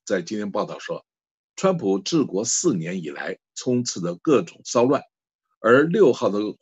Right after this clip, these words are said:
华府国会的动荡已经定调了川普的政绩，也为共和党指出川普任内末期以及他卸任之后的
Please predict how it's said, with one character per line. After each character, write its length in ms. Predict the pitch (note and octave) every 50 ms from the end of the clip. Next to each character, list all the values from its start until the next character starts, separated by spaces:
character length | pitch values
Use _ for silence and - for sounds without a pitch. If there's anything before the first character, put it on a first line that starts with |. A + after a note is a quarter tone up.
| _
华 380 | _ _ G#2+ A2 B2 C#3 D3 D3
府 220 | C3 - F2+ F2
国 240 | E2 - - A2+ C3
会 200 | B2+ - C#3+ G#2
的 120 | E2+ F#2 F2+
动 260 | - D#3 C#3 A#2 G#2
荡 220 | C#3+ B2+ G2 - - _ _
已 140 | G#2 F#2+
经 260 | E2 - F#2+ G2 G2 -
定 240 | - E3 C3 G#2 F2+
调 200 | - C3 G#2+ F#2
了 180 | F2 F2 E2+ E2+ -
川 180 | - A#2+ G#2+
普 80 | F#2 E2
的 140 | - E2+ E2+
政 200 | - B2 G2 E2+
绩， 300 | - A#2+ A#2 A#2+ A#2+ _ _ _ _ _ _ _ _ _
也 220 | G#2+ A2+ G#2 G#2
为 280 | A2 A#2+ D#3 D3+ C3 B2
共 180 | - E3+ D#3+
和 60 | C#3
党 220 | B2+ A#2 E2 E2+ E2+
指 160 | - - E2+
出 300 | - - B2+ B2 B2 - _ _ _ _
川 180 | - C3+ A#2
普 80 | E2+ E2+
任 200 | F#2 A2 G#2 G2
内 240 | G#2 G2 F#2 - -
末 300 | - C#3+ D#3 D3+ G#2+ F2
期 300 | - - - B2+ B2 A#2+ - _ _ _
以 160 | G#2 F#2+ F2
及 160 | E2+ F#2+ F2+
他 240 | - - G2 F#2+ G#2
卸 260 | - - - C#3+ A2+
任 220 | G2+ G#2 F#2+ G2
之 100 | G2 -
后 240 | D#3 - - B2 F#2+
的 220 | E2+ E2+ E2 -